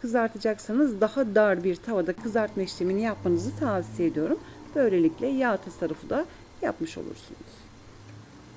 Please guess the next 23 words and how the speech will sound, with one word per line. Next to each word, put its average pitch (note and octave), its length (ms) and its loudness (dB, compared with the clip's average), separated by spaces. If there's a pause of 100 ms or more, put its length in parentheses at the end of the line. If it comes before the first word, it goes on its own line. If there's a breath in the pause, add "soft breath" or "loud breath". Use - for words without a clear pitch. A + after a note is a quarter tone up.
(2250)
Evet, G3 220 2
görmüş A3+ 320 2
olduğunuz F#3+ 380 2
gibi A#3 140 2
kızarıyor F3+ 680 4 (140)
ama A3 260 0
ocağın, G3+ 580 0
e, G3 160 0
şu A3+ 140 -6
anda G#3+ 200 -2
en A#3 320 2
büyük F#3 220 -2
gözünde F3+ 480 0 (340 loud breath)
orta B3+ 320 4
ateşten C#4+ 580 0
birazcık C4 540 2
düşük - 300 -6
ayarda, E3+ 440 0 (220)
çok - 220 -10
da A3+ 40 2
yüksek A3 360 -2
ayarda G3+ 640 0
lütfen, G#3+ 340 -4